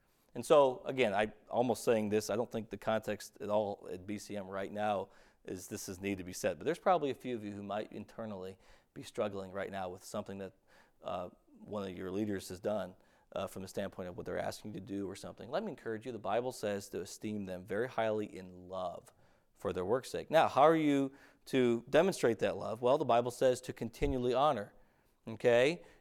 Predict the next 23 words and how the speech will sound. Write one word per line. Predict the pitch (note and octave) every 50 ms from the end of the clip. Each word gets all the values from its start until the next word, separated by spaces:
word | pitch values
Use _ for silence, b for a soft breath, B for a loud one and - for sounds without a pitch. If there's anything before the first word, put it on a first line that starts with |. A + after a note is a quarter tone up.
| b -
Esteem | G#2+ - - - D#3 E3 D#3
them | C#3+ C3 A#2+
very | B2 C3+ D3 E3+ F3
highly | D#3 D#3+ D3+ D#3 D3+ D3 C#3 C3
in | A#2+ A#2 A2+
love | A#2+ B2 C3 C#3 C3
for | - C#3
their | A#2+ B2
work's | A#2+ A#2 C3 C#3 - -
sake. | - G#2+ G2 - -
They're | B2+ D3 D#3
continually | - F#3+ D#3 - F#3 F3+ F#3 F3+ E3+ E3+
laboring | D#3+ D#3 D#3 D#3 D3+ D#3+ D3+ D3 C#3+ - - -
for | - - C#3
you. | C3 C3 C#3+ D3+ D#3+ F3 F3+ B B B B B B _
You're | B2+ C3+ C3+
to | C#3
continually | - - C3 A#2+ - D3 C#3+ C#3+ C3+ B2+
esteem | A#2+ - - C#3 C3+ C3
them | B2 A#2+
very | A#2 B2 B2+ B2
high. | A#2 C#3 B2 G#2+
That, | G#2 A2+ G3 A3 F#3 B